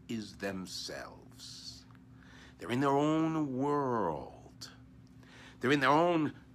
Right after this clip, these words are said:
permanent, structured dwelling. No room for anyone else. Our rabbis tell us, move out of that permanent dwelling.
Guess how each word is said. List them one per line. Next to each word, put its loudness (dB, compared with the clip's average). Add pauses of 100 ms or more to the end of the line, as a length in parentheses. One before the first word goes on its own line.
permanent, -2 (160)
structured -6 (220)
dwelling. 4 (1500)
No 0
room -4
for -8
anyone -6
else. -12 (1700)
Our 0
rabbis 8
tell 8
us, 4
move 4
out 12
of 12
that 8
permanent 8
dwelling. 10